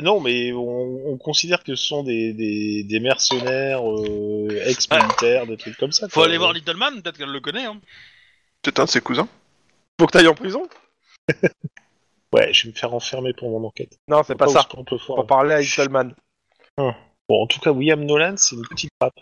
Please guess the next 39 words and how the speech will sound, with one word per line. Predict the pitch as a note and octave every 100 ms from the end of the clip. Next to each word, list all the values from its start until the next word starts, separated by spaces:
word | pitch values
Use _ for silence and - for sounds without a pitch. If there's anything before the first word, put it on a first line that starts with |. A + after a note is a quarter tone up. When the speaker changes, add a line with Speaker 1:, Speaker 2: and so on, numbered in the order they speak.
| _ -
Speaker 4:
Bah, | E3+ D#3+ D#3 D3+ D3 C#3+
Speaker 1:
Ouais. |
Speaker 4:
en | D3
tout | E3+
cas, | A3 B3+ A#3
euh, | D#3+ D3 C#3 C#3 C3+ C3+
jusqu'à, | D3+ - F3+
euh, | D3 C#3 C3+ C#3 A#2+ G#2+ G#2 - -
le | C#3
gars | D3+ G3 F#3 C#3+ C3 A#2+ A#2 G#2+
a, | A2 - - - -
a | C3
trente-cinq | - E3+ E3 F3+ E3+
ans | G#3 B3+ F3
et | D#3+
jusqu'à, | D3 D3+ - E3+ E3+
euh, | D#3+ C3+ B2 B2 A#2
en | C3+
gros, | C3 C#3 E3+ E3+ A#2+
vingt-cinq | D#3 D3+ E3+ D3+
ans, | F3 A#3+
il | G3+ C#3+
a, | C3 B2+ B2+ B2
il | B2
a | A#2
fait | - F#3+
plein | - F3+
de, | F3+ C#3+ C3 B2 B2 A#2+
de |
petits | A#2 -
trucs. | G#3+ A#3
Après, | - F3
il | D#3+
a |
été | - B2
deux | D3 D#3+
ans |
en | C#3
prison, | C3+ A#2 -